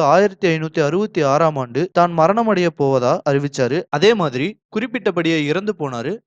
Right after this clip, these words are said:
நாஸ்ட்ரடாமஸ். இந்த மாதிரி இவரால குறிப்பிடப்பட்ட ஆயிரத்தி அறுநூத்தி அறுபத்தி ஆறாம் ஆண்டு லண்டன்ல ஏற்பட்ட மிகப்பெரிய தீ விபத்து,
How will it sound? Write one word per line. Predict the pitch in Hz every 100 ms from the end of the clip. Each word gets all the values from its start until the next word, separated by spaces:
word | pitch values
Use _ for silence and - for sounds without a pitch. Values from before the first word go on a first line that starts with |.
| _
நாஸ்ட்ரடாமஸ். | 131 131 - 123 120 120 117 _ _ _ _ _ _ _ _ _ _ -
இந்த | 196 214
மாதிரி | 226 247 233 226
இவரால | 196 196 208 208
குறிப்பிடப்பட்ட | 202 208 208 175 170 170 196 - _ -
ஆயிரத்தி | 151 208 220 208 180
அறுநூத்தி | 165 175 175 165
அறுபத்தி | 156 202 208 175
ஆறாம் | 151 160 165 147
ஆண்டு | 139 151 180 -
லண்டன்ல | 139 147 180 208 180
ஏற்பட்ட | 156 156 143
மிகப்பெரிய | 151 156 175 175 185 180
தீ | 175 180
விபத்து, | 160 131 -